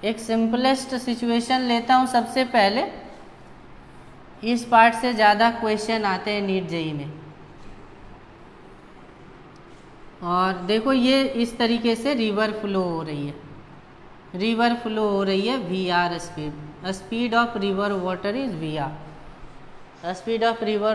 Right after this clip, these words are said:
water is वीआर, है ना? और एक swimmer है, एक swimmer है और ये अपना भी एक speed लगा रहा है। क्या speed है इसका? speed है वीएस।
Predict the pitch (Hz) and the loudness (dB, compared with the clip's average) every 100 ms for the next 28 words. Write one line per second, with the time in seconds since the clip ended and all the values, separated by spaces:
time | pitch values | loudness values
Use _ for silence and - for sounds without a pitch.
0 | 208 196 202 202 277 214 160 156 143 139 | 2 0 0 0 0 -2 -4 -4 -4 -6
1 | - - - - - - - - - - | -12 -20 -20 -20 -20 -20 -20 -20 -20 -12
2 | - 226 339 277 254 262 269 - 247 240 | -2 2 4 6 6 4 0 0 4 4
3 | 226 214 180 147 143 - - - - - | 6 4 2 -2 -8 -14 -18 -20 -20 -20
4 | - - - - - - - - - - | -20 -20 -20 -20 -20 -20 -20 -20 -20 -20
5 | - - - 202 208 196 190 190 214 233 | -20 -16 -6 -4 -4 -4 -2 0 0 2
6 | 190 196 262 285 - - - - - - | 2 2 0 -4 -8 -14 -18 -20 -20 -20
7 | - - - - - - - - - - | -20 -20 -20 -20 -20 -20 -20 -20 -20 -20
8 | - - - - - - - - - - | -20 -20 -20 -20 -20 -20 -20 -20 -20 -14
9 | - 202 233 285 277 285 277 285 277 269 | -4 0 4 4 4 4 2 4 4 4
10 | 269 254 254 - 233 196 185 165 156 151 | 2 0 0 0 0 2 0 0 -2 -2
11 | 147 147 220 240 240 233 226 196 170 208 | -6 -6 0 2 0 -2 -2 0 0 -2
12 | 330 - - - - - - 165 185 220 | -4 -10 -16 -20 -20 -20 -14 -12 -6 -2
13 | 208 208 - 196 190 262 247 165 190 202 | 0 -2 -2 -2 -2 -2 -2 -2 -2 -2
14 | 165 147 - | -6 -6 -8